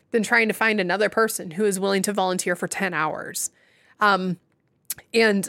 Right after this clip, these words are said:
I think sometimes we look at those people who just do so much and we're like, "We are going to celebrate you. You are just doing great. You are the story we talk about. You are just the greatest thing ever."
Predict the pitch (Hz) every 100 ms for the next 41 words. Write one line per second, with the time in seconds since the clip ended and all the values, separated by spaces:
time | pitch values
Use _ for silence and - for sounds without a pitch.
0 | - 214 208 220 220 - - 220 233 240
1 | 220 220 196 202 220 185 185 180 - 190
2 | - 208 233 202 214 196 185 196 - 208
3 | 190 226 208 170 185 208 214 190 185 208
4 | 262 359 285 226 208 - 196 - 330 294
5 | 311 294 302 294 277 294 294 302 - -
6 | - - 294 330 233 214 190 - 185 190
7 | 254 294 277 269 262 - - - 277 339
8 | 240 180 170 - 294 294 285 285 269 254
9 | 277 - 262 254 240 233 - 220 330 339
10 | 208 202 196 - 180 208 277 294 277 -
11 | 269 254 247 269 269 262